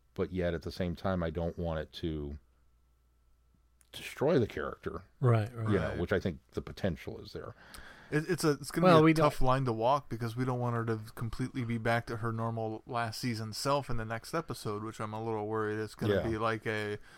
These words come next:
Speaker 3: you know, Curse of the Black Spot of, "All right, we got this huge bomb dropped on us. Let's go have fun."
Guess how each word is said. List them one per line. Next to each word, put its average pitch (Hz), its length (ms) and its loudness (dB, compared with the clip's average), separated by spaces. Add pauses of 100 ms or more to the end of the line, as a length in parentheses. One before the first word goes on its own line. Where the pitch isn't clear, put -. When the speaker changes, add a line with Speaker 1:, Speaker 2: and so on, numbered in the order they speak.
(300)
Speaker 3:
you 123 100 -4
know, 110 160 -2
Curse 131 300 2
of 110 40 -6
the 110 80 -2
Black 107 340 0
Spot 120 720 0
of, 107 260 -4 (280)
"All 190 160 8
right, 180 240 4
we 160 120 0
got 165 180 0
this 156 280 -2
huge 151 500 0 (380)
bomb 139 320 4
dropped 120 360 0
on 120 200 2
us. 120 240 -4
Let's 294 140 -4
go - 140 6
have 262 200 6
fun." 214 360 4